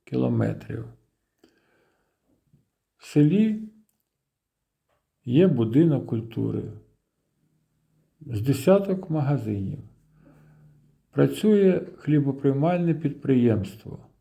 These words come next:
з сушаркою для зерна. Гарні спеціалісти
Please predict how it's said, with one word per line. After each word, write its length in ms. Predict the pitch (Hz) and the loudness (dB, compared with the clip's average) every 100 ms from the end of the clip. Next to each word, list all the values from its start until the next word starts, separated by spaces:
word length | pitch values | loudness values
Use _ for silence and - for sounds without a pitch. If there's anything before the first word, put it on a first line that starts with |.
| _ _ _ _ | _ _ _ _
з 80 | - | -12
сушаркою 800 | - 135 - 127 120 117 110 107 | -6 -4 2 4 2 0 -4 -2
для 200 | 107 110 | -2 -2
зерна. 640 | 104 101 101 101 98 98 - _ _ _ _ _ _ _ _ _ _ _ _ _ _ _ _ _ | -2 -2 -2 -4 -6 -10 -18 _ _ _ _ _ _ _ _ _ _ _ _ _ _ _ _ _
Гарні 540 | - 123 156 131 120 | -2 2 4 2 -2
спеціалісти 1080 | 104 123 - 120 113 127 170 - 127 113 | -8 -12 -12 -6 -4 -2 -4 -6 -10 -10